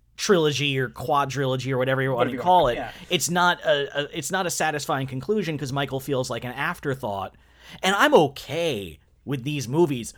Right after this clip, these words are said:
Speaker 1: moving past Michael because, as we've discussed now a few times, Michael's not very interesting, especially
Speaker 2: Yeah.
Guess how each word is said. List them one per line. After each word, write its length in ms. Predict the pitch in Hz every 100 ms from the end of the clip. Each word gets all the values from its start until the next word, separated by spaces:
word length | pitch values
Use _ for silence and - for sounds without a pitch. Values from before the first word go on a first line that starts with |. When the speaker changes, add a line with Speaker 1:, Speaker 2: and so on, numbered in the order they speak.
| -
Speaker 1:
moving 540 | 113 123 160 147 123
past 360 | 110 131 135 107
Michael 440 | 120 139 - 80
because, 280 | 120 110 131
as 160 | 151 135
we've 160 | 147 131
discussed 520 | 123 - 240 185 -
now 200 | 123 113
a 40 |
few 200 | 113 139
times, 320 | 135 196 160 - _ _ _ _
Michael's 640 | 127 156 240 294 196 143
not 340 | 135 143 151 -
very 440 | 107 143 139 135
interesting, 800 | 135 131 131 131 123 - 104 92 -
especially 760 | 151 - - 226 - 190 147
Speaker 2:
Yeah. 180 | 107